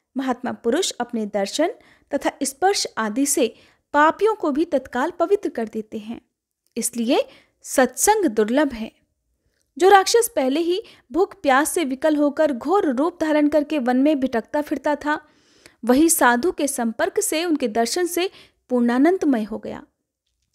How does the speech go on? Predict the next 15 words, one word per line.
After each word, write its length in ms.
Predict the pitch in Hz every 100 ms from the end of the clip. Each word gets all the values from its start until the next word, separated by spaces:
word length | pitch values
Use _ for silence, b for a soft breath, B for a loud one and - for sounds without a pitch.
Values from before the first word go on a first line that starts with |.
| _ _ -
उसने 360 | 269 - 277 339 B B -
योगी 400 | 233 269 269 349
के 340 | 339 302 359 b b b
युगल 300 | 240 269 349
चरणारविंदों 760 | 349 294 262 254 240 233 233 311
में 160 | 330
प्रणाम 360 | 349 254 214 208
करके 280 | 220 - 247
कहा, 360 | 247 240 330 - _ _
"हे 120 | 269
महायोगिन, 640 | 294 285 240 233 214 269 370 - _ _ _ -
मुझ 140 | 214 -
पर 140 | 349
प्रसन्न 440 | 349 226 - 262
होइए, 500 | 349 381 349 311 -